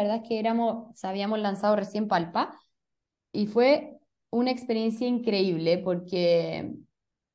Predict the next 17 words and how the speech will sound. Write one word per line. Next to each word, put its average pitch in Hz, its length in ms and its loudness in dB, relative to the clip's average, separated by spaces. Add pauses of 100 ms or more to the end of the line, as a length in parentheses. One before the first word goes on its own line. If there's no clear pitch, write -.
(140)
porque 208 380 -2
lo 202 160 -2
que 190 160 0
ahí 196 180 2
necesitaba 247 560 -2
Palpa 233 240 -2
era 240 160 0
conectar, 208 380 -4
por 214 100 -6
ejemplo, 208 300 -2
con 196 100 -2
empresas 175 500 -6
y 196 140 -4
E 190 60 -4
T 196 160 -4
M 202 200 -2
se, 202 380 -4